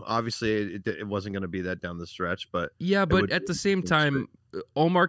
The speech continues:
Speaker 2: had been, he had won nine out of ten or something like
Speaker 1: No, I
Speaker 2: that.
Speaker 1: know,
Speaker 2: You know,
Speaker 1: exactly.
Speaker 2: so
Speaker 1: I'm
Speaker 2: it's,
Speaker 1: saying
Speaker 2: it,
Speaker 1: it,
Speaker 2: it's,
Speaker 1: it wasn't
Speaker 2: hindsight
Speaker 1: gonna
Speaker 2: is
Speaker 1: be that. I
Speaker 2: twenty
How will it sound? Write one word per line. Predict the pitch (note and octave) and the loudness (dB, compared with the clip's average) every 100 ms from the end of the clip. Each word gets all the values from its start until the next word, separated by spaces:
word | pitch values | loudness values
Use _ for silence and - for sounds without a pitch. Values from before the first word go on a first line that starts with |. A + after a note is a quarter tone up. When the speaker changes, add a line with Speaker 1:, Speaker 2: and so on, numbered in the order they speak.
| - | 4
Speaker 2:
had | D#3+ C3+ | 0 4
been, | C3 A#2 - | 2 2 -2
he | - | 0
had | C#3 A2+ | 2 4
won | A#2 A#2+ G#2+ | 4 6 4
nine | G2+ A2 A2+ | 4 4 4
out | A2 G#2+ | 2 0
of | |
ten | - - G2 G2+ | -2 0 2 2
or | F#2+ | 2
something | G#2+ G2 G#2 | 2 2 0
like | G2+ | 4
Speaker 1:
No, | F3+ G3+ | 8 10
I | D3 | 10
Speaker 2:
that. | E3 | 10
Speaker 1:
know, | G#3+ C3 | 10 8
Speaker 2:
You | B2 - G3 | 6 6 6
know, | E3 | 8
Speaker 1:
exactly. | |
Speaker 2:
so | C#3 D#3 | 6 4
Speaker 1:
I'm | |
Speaker 2:
it's, | E3 | 4
Speaker 1:
saying | F3 D3 | 4 4
Speaker 2:
it, | A2+ | 4
Speaker 1:
it, | B2 | 4
Speaker 2:
it's, | D#3 - | 2 6
Speaker 1:
it | D#3 C#3 C#3+ C#3 | 6 6 6 8
wasn't | E3+ F3+ F3 | 10 10 8
Speaker 2:
hindsight | |
Speaker 1:
gonna | D3+ | 6
Speaker 2:
is | B2 | 8
Speaker 1:
be | D#3 | 10
that. | |
I | B2 G2+ | 10 8
Speaker 2:
twenty | F2 | 2